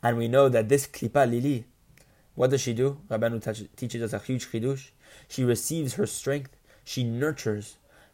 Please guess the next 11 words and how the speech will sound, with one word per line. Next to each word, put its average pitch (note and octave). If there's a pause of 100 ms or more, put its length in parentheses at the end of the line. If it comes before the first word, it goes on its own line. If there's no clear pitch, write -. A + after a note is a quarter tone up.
(420)
Where C3
does D3
she C#3
nurture C#3
her B2
strength C#3+
from? E3 (1800)
From A#2+
these, C#3+
from B2
this C#3